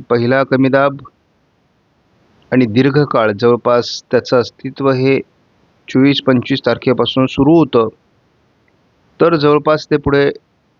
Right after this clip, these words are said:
आठ दहा दिवस प्रभावी राहणार आहे. आपण बघतो की हा कमी दाब सुरुवातीला दक्षिण भारतावर सक्रिय होतो आणि त्यानंतर पुन्हा अरबी समुद्राच्या दिशेने सरकतो आणि जसाही तो अरबी समुद्रात सरकतो,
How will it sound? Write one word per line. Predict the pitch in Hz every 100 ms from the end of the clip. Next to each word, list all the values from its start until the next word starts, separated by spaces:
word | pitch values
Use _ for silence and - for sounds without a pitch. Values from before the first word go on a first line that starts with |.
| _ -
आठ | 127 131
दहा | 131 160
दिवस | 151 139 135 - - - _ _ _ _ -
प्रभावी | 135 120 117 127
राहणार | 113 107 110
आहे. | 104 110 _ _ _ _ _ _ _ _ _
आपण | 110 123 123
बघतो | 110 131 131 -
की |
हा | 127 123
कमी | - 113 117
दाब | 123 123 - _ _ _ _ _ _ _ -
सुरुवातीला | - 127 123 117 127 123
दक्षिण | 113 101 - 143
भारतावर | 127 120 135 127
सक्रिय | - 113 - 160
होतो | 165 110 110 101 - _ _ _ _ _ _ _ _ _
आणि | - 147
त्यानंतर | 139 151 156 151 151 143 - _ _ -
पुन्हा | 147 139 156
अरबी | 135 127 147
समुद्राच्या | 143 139 139 135 135
दिशेने | 131 - 131
सरकतो | - 131 143 - 120 107
आणि | - 120 117
जसाही | 113 - 151
तो | 156 156
अरबी | 135 135
समुद्रात | 131 131 131 131
सरकतो, | - 127 123 117 98